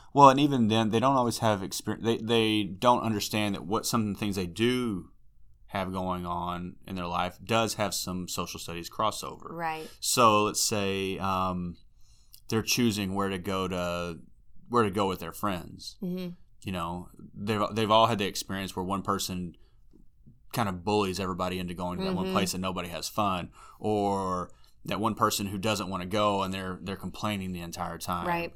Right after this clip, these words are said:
Speaker 1: Something like that. Like,
Speaker 2: Yeah.
Speaker 1: w-, choosing where to go to dinner with their family.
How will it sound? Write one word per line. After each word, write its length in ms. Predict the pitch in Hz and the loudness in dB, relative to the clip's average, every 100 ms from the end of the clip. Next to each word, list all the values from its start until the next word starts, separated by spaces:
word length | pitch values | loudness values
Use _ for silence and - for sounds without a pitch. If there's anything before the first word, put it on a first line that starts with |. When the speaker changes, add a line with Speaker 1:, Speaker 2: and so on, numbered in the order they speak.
| - | -2
Speaker 1:
Something 260 | - 208 | 2 4
like 200 | 180 113 | 4 2
that. 260 | 104 101 90 | 2 0 0
Like, 200 | 104 135 | -2 -2
Speaker 2:
Yeah. 380 | 196 185 175 175 - - | 0 2 0 -4 -16 -12
Speaker 1:
w-, 180 | 107 - | -12 -6
choosing 380 | - 160 156 143 | 2 2 2 0
where 100 | 123 | 0
to 60 | 110 | 0
go 140 | 110 | 0
to 80 | 101 | 0
dinner 280 | 101 98 87 | -4 -4 -6
with 100 | 85 | -8
their 80 | 85 | -10
family. 520 | 92 87 80 71 - | -8 -8 -10 -16 -16